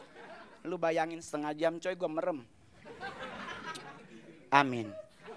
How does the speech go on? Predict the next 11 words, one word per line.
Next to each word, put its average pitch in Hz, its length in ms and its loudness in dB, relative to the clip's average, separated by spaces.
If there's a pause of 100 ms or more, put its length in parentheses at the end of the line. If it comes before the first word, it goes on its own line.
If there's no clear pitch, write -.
(380)
Ih, 170 160 2
pas - 320 2
amin, 135 320 -2
gua 127 160 -2
udah 123 80 -4
seneng, 139 400 -6
coy, 139 80 -6
mau 127 160 -6
dikasih 117 320 -6
uang 113 320 -6
kos. 113 400 -6